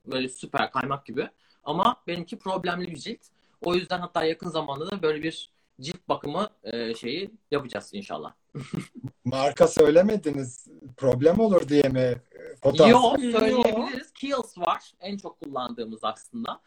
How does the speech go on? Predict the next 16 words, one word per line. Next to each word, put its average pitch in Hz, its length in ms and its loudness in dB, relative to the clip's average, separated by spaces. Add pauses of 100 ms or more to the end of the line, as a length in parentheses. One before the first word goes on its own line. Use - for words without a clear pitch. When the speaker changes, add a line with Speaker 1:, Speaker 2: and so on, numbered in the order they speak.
(160)
Speaker 1:
The 180 60 -6
Ordinary 180 540 -2
var. - 360 -6 (200)
Speaker 3:
The 156 80 -6
Ordinary, 160 260 -6
Skin 139 260 -6
Speaker 1:
Ee, 131 80 -8
Speaker 3:
Ceuticals 135 500 -8
var. 120 160 -6
Speaker 1:
Skin 214 200 -6
Ceuticals 160 520 -8
var. 127 300 -2
Aynen. 151 400 -6 (560)
Ee, 117 520 -6
onun 175 360 -8
dışında 202 1000 0